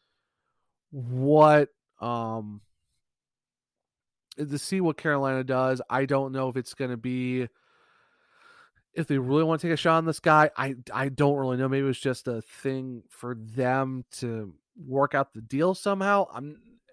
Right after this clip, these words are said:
unless they see something in Tyler Inamoto's game that me and a bunch of other Hurricanes podcasters and the writers and even people around the hockey world maybe might see that, that we, that we, maybe we don't see what, you know,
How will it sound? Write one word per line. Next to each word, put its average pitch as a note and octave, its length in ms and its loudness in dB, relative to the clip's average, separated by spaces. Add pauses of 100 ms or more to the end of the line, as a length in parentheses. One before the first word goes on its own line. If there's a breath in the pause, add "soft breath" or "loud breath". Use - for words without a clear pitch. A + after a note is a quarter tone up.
(140)
unless D3 320 -2
they G3 120 -2
see G3 180 -4
something E3+ 280 -4
in D3 100 -2
Tyler D3+ 420 2
Inamoto's C#3 440 0
game C3+ 400 -6
that A#2 360 -4 (800)
me D#3+ 360 -2
and C#3 100 0
a A#2 60 -2
bunch C#3+ 280 -2
of C#3+ 80 -2
other C#3 160 0
Hurricanes C#3 640 -6 (600 soft breath)
podcasters C#3+ 920 2
and A#2+ 80 -6
the A#2 80 -6
writers C#3+ 640 2
and B2+ 100 -4
even C3+ 280 -6
people D3 180 -4
around C3 160 -4
the A2 60 -8
hockey C3 340 -4
world A2 380 -8
maybe C3 340 0
might A#2+ 240 -6
see B2 200 -6
that, A2+ 240 -6 (1040)
that B2+ 180 -4
we, C3+ 160 -4
that C3 220 0
we, C3+ 100 -6
maybe C#3+ 100 0
we C3+ 140 0
don't C3 200 -2
see B2+ 200 -6
what, A#2+ 240 -6 (460)
you A#2 180 -10
know, F#2+ 240 -12